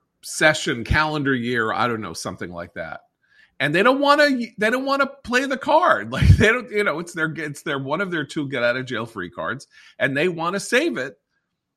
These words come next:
for something that they enjoy. It's like, "I don't wanna spend money, uh, on, you know, on repl-, repairing the roof or cleaning out the gutters. That's no fun.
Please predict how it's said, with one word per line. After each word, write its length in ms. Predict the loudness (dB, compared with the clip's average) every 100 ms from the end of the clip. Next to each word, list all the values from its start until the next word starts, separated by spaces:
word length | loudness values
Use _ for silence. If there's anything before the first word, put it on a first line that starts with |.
| _ _ _
for 200 | -4 -2
something 560 | 0 -2 0 -4 -4 -6
that 200 | -4 -2
they 200 | 0 0
enjoy. 580 | -2 -4 -4 0 0 -2
It's 180 | -8 -4
like, 200 | -4 -2
"I 140 | 0 0
don't 160 | -2
wanna 200 | -4 -6
spend 360 | -8 -6 -4 -4
money, 460 | -6 -6 -8 -10 -14 -6
uh, 240 | -4 -4 -4
on, 380 | -6 -6 -8 -14 _ _
you 120 | -6
know, 260 | -4 -6 -8
on 200 | -10 -8
repl-, 440 | -8 -8 -8 -8 -8
repairing 440 | -6 -2 -2 -2
the 60 | -6
roof 480 | -4 -4 -6 -10 _ _ _ _ -8
or 100 | -6
cleaning 400 | -2 -2 -2 -4
out 140 | -4
the 80 | -4
gutters. 640 | -2 -2 -2 -4 -6 -12 _ _
That's 320 | 2 2 2 0
no 140 | 0
fun. 460 | 0 -2 -2 -2